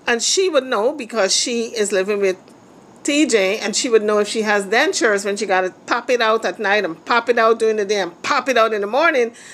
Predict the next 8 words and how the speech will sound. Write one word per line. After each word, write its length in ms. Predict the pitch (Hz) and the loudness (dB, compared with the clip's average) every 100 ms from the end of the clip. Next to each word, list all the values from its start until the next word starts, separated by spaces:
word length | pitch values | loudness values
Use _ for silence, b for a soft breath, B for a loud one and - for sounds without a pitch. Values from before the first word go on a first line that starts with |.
| B | B
to 100 | - | -4
get 200 | 277 269 | 0 2
it 100 | 269 | 2
all 200 | 269 262 | 4 2
brushed 400 | 214 247 247 - | 2 0 0 0
up. 300 | 349 269 - | 2 2 -2
So 460 | - - 247 240 233 B B B B B - | -14 -4 0 2 0 B B B B B -10
obviously, 800 | 254 320 381 311 269 262 208 190 | 0 0 2 0 0 0 0 -2